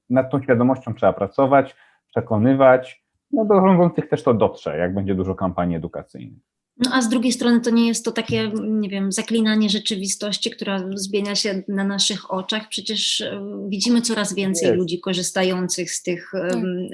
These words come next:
Speaker 2: rowerów. E, widzimy, mm, właśnie te, te zmieniające się nawyki,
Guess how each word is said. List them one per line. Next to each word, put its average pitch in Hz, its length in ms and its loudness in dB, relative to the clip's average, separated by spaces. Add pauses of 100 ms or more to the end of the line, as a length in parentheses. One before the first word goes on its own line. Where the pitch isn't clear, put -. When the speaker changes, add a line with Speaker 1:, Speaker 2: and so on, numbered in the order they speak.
Speaker 2:
rowerów. 185 680 -2 (320)
E, 185 520 0 (100)
widzimy, 202 500 0
mm, 196 920 -2
właśnie 208 240 -2 (180)
te, 214 100 0
te 214 200 -2
zmieniające 214 720 0
się 196 160 -2
nawyki, 185 720 -4